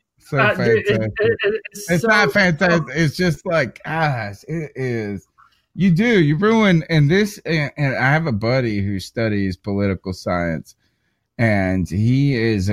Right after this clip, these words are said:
Speaker 1: kind of right down the middle. And I would say I'm down the middle, but lean left because I've been pushed that way. But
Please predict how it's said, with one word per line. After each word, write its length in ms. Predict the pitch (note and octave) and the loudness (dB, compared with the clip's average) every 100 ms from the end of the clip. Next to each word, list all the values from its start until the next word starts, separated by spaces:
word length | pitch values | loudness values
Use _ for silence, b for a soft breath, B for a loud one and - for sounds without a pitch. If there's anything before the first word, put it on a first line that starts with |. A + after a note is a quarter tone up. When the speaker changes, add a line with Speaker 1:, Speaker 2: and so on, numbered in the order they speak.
| E2+ | -4
Speaker 1:
kind 200 | C3 A#2 | -2 0
of 60 | G2+ | 0
right 300 | F#2 G2+ G#2+ | 0 0 2
down 240 | G2 A2+ A#2 | 2 2 2
the 60 | |
middle. 460 | B2 G#2+ D2+ C#2 C#2 - _ _ _ _ _ _ _ _ - | 2 2 0 -2 -8 -10 _ _ _ _ _ _ _ _ -4
And 640 | A#2 B2 B2 B2 A#2+ A#2 - | 0 2 4 4 4 2 0
I 140 | A2+ | 0
would 160 | C#3+ E3+ | 2 2
say 200 | F3+ E3+ | 2 2
I'm 160 | D#3 D#3+ | 4 4
down 240 | D3+ D#3 | 4 2
the 60 | D#3 | 2
middle, 380 | B2 B2+ C#3 | 2 2 2
but 280 | B2+ A2+ G#2 | 2 0 0
lean 360 | A2+ A#2+ B2+ B2 | 0 2 2 2
left 440 | A2 G#2+ A#2+ - - | 0 0 -2 -4 -4
because 400 | G#2+ - A#2+ G#2 | -4 0 0 0
I've 140 | F#2+ | 0
been 220 | G#2+ G2+ | 2 0
pushed 380 | - - A2+ - | -2 -2 -4 -2
that 260 | G2 E2+ C#2+ | -4 -4 -4
way. 260 | F#2 F#2 | -4 -2
But 540 | F2 A2+ D3 E3+ F2 | -4 -4 0 0 0